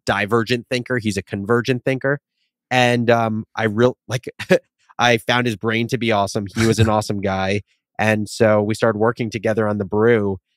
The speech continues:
Speaker 1: And what's funny is we actually started with four co-founders.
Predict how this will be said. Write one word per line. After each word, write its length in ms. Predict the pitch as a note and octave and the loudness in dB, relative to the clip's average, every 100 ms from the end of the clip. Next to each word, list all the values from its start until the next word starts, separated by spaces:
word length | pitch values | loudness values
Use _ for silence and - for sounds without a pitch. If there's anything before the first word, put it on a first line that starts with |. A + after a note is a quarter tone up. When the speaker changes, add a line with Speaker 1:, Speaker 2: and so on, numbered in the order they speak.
| _ _ | _ _
Speaker 1:
And 360 | A#2+ A#2 A2 G#2 | 0 2 2 -2
what's 240 | G#2+ A2+ | -4 -4
funny 340 | - C3+ C3+ A#2 | 0 0 2 2
is 300 | G#2+ F#2 - _ _ | 0 -4 -12 _ _
we 100 | A#2 | -4
actually 200 | C#3+ D3+ | -2 -2
started 180 | - C3 | 0 2
with 120 | G#2+ | 0
four 240 | - A#2+ B2 | 0 0 0
co-founders. 760 | A#2 F#2+ G2 F#2 F2 F2+ - | -2 -4 -4 -8 -8 -10 -14